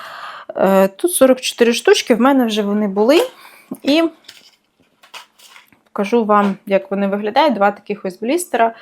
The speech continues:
<coughs> Вони тонші, ніж, е, патчі Козирек з червоним квадратиком,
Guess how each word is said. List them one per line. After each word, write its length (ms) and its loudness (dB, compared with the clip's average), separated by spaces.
<coughs> 420 0
Вони 400 0
тонші, 420 0
ніж, 400 0
е, 180 0
патчі 400 -2
Козирек 440 -2
з 80 -8
червоним 440 -4
квадратиком, 720 0